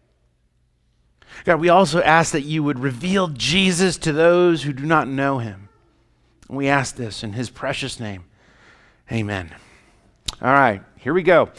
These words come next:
So to be fair, uh, this text, especially as, as Elsie read it, or maybe you've looked it over, uh, in the past, this text can sound a little confusing. It can be a little intimidating. It could be a little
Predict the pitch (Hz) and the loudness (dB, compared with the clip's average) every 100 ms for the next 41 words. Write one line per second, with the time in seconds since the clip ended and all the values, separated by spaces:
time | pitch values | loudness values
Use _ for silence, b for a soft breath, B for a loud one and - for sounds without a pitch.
0 | B B - 190 170 247 269 - 254 151 | B B 2 2 4 4 4 4 6 6
1 | 135 180 - _ _ _ - 147 160 160 | 6 4 -6 _ _ _ 2 6 8 6
2 | 147 160 254 - - 196 196 214 - 147 | 4 2 2 0 -2 2 4 2 -4 -8
3 | - 196 - 190 180 160 143 135 143 180 | 0 0 2 4 6 6 2 0 4 2
4 | - 190 170 185 196 175 139 160 165 160 | 2 -2 4 6 6 4 2 2 0 0
5 | 170 135 175 165 156 165 160 165 160 - | -2 0 0 0 2 2 4 4 4 4
6 | 135 135 160 165 - 170 185 202 - B | 4 4 2 -2 2 4 4 4 -4 B
7 | B - 143 233 - - 247 247 - - | B -12 2 2 2 2 4 4 0 0
8 | 202 - 202 196 180 202 214 208 - 175 | 0 4 6 8 8 8 8 6 2 -4
9 | - 208 247 202 262 262 180 151 180 175 | 0 4 4 6 4 4 0 0 0 4
10 | 175 190 185 180 170 233 233 240 240 240 | 6 8 6 4 2 2 4 6 6 6
11 | 240 240 B B B 170 - 165 185 185 | 4 2 B B B 0 2 2 6 6
12 | 165 170 190 196 - | 8 8 8 6 4